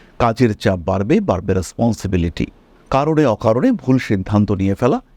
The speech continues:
একটু মাথা গরম করে ফেলা, পরিবারের সদস্যদের উপরে মেজাজ দেখিয়ে ফেলা এবং তারপরে নিজের ভুল বুঝতে পারা, এই বিষয়গুলি পাঁচ সংখ্যার ক্ষেত্রে দেখতে পাওয়া যেতেই পারে। কর্তব্য পরায়ণতা বাড়বে এবং চাকরি সূত্রে গ্রোথ,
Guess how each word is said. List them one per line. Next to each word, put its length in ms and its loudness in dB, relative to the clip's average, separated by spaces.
একটু 220 0
মাথা 360 0
গরম 240 0
করে 200 -4
ফেলা, 260 0
পরিবারের 480 0
সদস্যদের 520 -4
উপরে 240 -2
মেজাজ 420 0
দেখিয়ে 360 -4
ফেলা 180 0
এবং 180 0
তারপরে 460 0
নিজের 300 4
ভুল 240 0
বুঝতে 320 -6
পারা, 200 -8
এই 140 4
বিষয়গুলি 560 0
পাঁচ 300 0
সংখ্যার 440 -2
ক্ষেত্রে 280 -2
দেখতে 280 -2
পাওয়া 260 -2
যেতেই 380 0
পারে। 240 -8
কর্তব্য 480 2
পরায়ণতা 600 0
বাড়বে 360 -2
এবং 240 0
চাকরি 540 0
সূত্রে 420 -2
গ্রোথ, 400 0